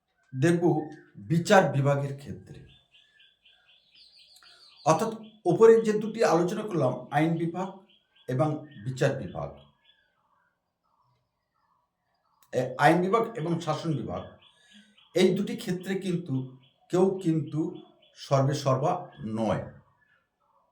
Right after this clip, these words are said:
এবার আমরা আসি বিচার বিভাগের ক্ষেত্রে। সেখানে আমরা দেখছি মার্কিন যুক্তরাষ্ট্রের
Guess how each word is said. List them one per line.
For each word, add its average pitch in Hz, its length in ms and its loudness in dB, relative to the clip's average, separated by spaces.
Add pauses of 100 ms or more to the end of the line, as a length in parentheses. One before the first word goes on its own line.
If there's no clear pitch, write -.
(1160)
এবার 214 240 8
আমরা 170 260 4
আসি 143 300 0 (1120)
বিচার 156 340 2
বিভাগের 151 460 0 (1160)
ক্ষেত্রে। - 560 -12 (1300)
সেখানে 233 420 4
আমরা 220 260 6
দেখছি 196 320 -2 (2000)
মার্কিন 156 380 4
যুক্তরাষ্ট্রের 226 480 -2